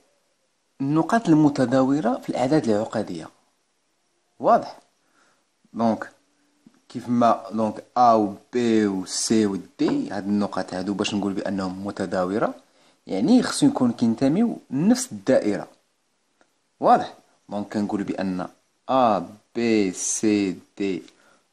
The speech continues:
نقط متداورة إذا كانت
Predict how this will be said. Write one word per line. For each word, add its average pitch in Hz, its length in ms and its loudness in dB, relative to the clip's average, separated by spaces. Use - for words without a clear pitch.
نقط 127 500 2
متداورة 110 960 0
إذا 101 340 0
كانت 151 640 2